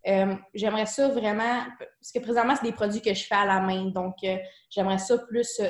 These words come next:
automatiser ma production, là, puis obtenir, euh, mes produits, euh, déjà faits. Donc, pouvoir vendre à l'international. Euh, je fais quelques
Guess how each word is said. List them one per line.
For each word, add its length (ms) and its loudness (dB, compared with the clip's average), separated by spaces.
automatiser 580 -2
ma 100 2
production, 680 -6
là, 120 0
puis 180 -4
obtenir, 480 -2
euh, 80 -2
mes 120 -2
produits, 680 -4
euh, 60 -2
déjà 360 2
faits. 280 0
Donc, 380 2
pouvoir 480 4
vendre 420 2
à 100 -2
l'international. 960 -2
Euh, 180 2
je 120 -12
fais 140 -4
quelques 260 2